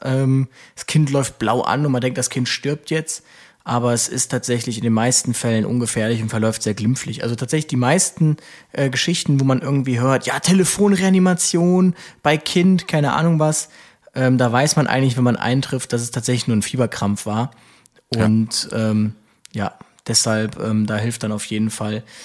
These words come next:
Speaker 1: gegen das hohe Fieber diese, diese Zäpfchen. Das sollte man auch machen. Man sollte das Fieber schon behandeln, wenn das Kind auffiebert. Und jetzt nicht so nach dem Motto, „Oh, das muss,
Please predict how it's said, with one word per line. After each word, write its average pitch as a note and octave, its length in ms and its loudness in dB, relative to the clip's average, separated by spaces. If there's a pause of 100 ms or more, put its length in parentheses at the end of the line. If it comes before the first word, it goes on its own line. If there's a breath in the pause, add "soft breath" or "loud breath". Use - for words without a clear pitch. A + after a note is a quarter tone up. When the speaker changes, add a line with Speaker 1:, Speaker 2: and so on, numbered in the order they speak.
(220 loud breath)
Speaker 1:
gegen G3+ 200 2
das D#3 200 4
hohe D3 160 2
Fieber C#3 420 -2
diese, A#2+ 480 -2
diese A2+ 240 -4
Zäpfchen. B2 360 -2
Das A2 100 0
sollte B2+ 180 2
man B2 100 2
auch A2+ 140 0
machen. A#2+ 220 0
Man G#2+ 100 -2
sollte A#2 140 -4
das A2+ 100 -8
Fieber B2 260 -8
schon A#2+ 220 -6
behandeln, A2+ 380 -4
wenn G#2 100 -2
das G#2 140 -6
Kind A2+ 240 -8
auffiebert. - 520 -10
Und C3 60 -8
jetzt A#2+ 220 -8
nicht B2+ 100 -2
so B2 100 -4
nach A2+ 160 -4
dem B2 140 -8
Motto, B2 400 -8
„Oh, - 80 -12
das - 160 -10
muss, - 380 -2